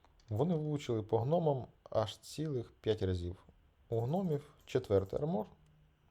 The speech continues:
тому на чотири і краще. Вони все засейвлять. Вони отримали тільки одну вунду. Це ми зараз і відмітимо. Далі, як рахується ж сам комбат скор.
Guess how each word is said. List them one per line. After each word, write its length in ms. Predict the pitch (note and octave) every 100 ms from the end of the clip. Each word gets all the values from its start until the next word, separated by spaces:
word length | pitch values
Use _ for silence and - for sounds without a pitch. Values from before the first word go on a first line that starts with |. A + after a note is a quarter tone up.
| -
тому 220 | D3+ D#3
на 120 | A2+
чотири 340 | - - B2+
і 20 | B2
краще. 480 | F3+ F3+ - - - _ _ _ _ _ _ _ _ _ _ _ -
Вони 120 | B2+
все 180 | B2 A2
засейвлять. 480 | F#2+ - F#2 G2 G2
Вони 300 | - B2+ F3
отримали 360 | - C3+ A2+ G2+
тільки 260 | - -
одну 220 | F#2+ F#2+
вунду. 280 | F#2+ F#2 F#2 - _ _ _ _ - - - - _ _ -
Це 140 | D3
ми 120 | C3+
зараз 320 | G2+ G#2 F#2+ G#2
і 140 | A2+
відмітимо. 500 | F#2+ F#2 F#2 F#2 F#2+ G2+ _ _ _ _ _ - - - - _ _ _
Далі, 400 | G#2 B2+ E3 C#3 B2+ - -
як 260 | G#2 C#3
рахується 560 | G#2+ G2+ B2+ A#2+ - G2
ж 200 | F#2+ -
сам 220 | - A2+
комбат 340 | G2 G2+ F#2+
скор. 280 | - - G2+